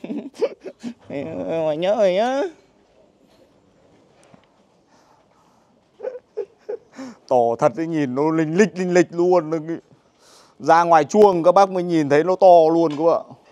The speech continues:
Thực sự luôn. Nó không có ngại ngần một cái quái gì hết.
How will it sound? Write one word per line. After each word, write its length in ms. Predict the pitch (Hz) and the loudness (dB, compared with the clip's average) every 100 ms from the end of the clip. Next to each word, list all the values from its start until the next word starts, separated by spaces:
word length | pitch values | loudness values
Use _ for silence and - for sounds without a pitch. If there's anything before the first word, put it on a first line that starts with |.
| _ _ _ _ _ _ | _ _ _ _ _ _
Thực 140 | 143 | -8
sự 300 | - 202 131 160 | -2 0 0 0
luôn. 240 | 165 151 127 _ _ _ _ _ _ _ _ _ _ _ _ _ _ _ _ _ _ _ _ _ _ - | 0 0 -4 _ _ _ _ _ _ _ _ _ _ _ _ _ _ _ _ _ _ _ _ _ _ -10
Nó 600 | - 170 202 214 208 202 | 2 6 6 8 8 8
không 320 | - - 208 | 4 2 2
có 560 | 185 190 214 240 240 226 - - _ _ _ - | 6 6 6 4 2 2 0 -18 _ _ _ -6
ngại 280 | 185 190 160 | -2 0 2
ngần 440 | 165 156 143 143 | 4 4 0 -4
một 120 | 139 147 | -4 -6
cái 100 | 170 | 0
quái 320 | 165 165 262 | 4 4 4
gì 180 | 196 147 | 4 4
hết. 220 | 175 | 4